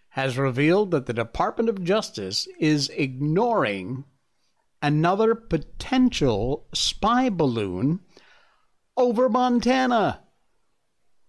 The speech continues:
Youch. She's cast, Matt, uh, Rosendale cast a spotlight on a potential espionage balloon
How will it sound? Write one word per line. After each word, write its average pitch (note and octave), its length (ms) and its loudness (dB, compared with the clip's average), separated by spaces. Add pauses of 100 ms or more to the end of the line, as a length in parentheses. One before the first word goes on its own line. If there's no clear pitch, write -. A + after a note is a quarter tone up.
(300)
Youch. G#3+ 680 -4 (2250)
She's B2+ 300 -8
cast, F#3 560 -4
Matt, D#3+ 400 -2
uh, D#3+ 100 2
Rosendale C#3 760 0
cast D#3 320 -4
a C#3+ 60 -2
spotlight D3+ 520 0
on B2 140 0
a A2+ 40 -4
potential F3 600 0
espionage B2+ 720 2
balloon G#2+ 440 -4